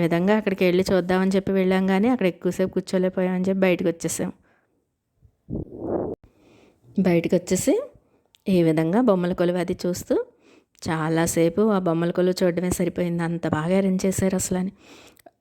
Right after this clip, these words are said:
బొమ్మలైతే చెక్క బొమ్మలు తెచ్చారండి, కొండపల్లి బొమ్మలు. మ్యారేజ్ థీమ్ అని చెప్పి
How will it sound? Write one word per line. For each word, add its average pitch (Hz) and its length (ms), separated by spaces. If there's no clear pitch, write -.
బొమ్మలైతే 190 720
చెక్క 185 340
బొమ్మలు 196 340
తెచ్చారండి, 196 600
కొండపల్లి 175 540
బొమ్మలు. 185 320
మ్యారేజ్ 170 540
థీమ్ 185 260
అని 185 140
చెప్పి 185 220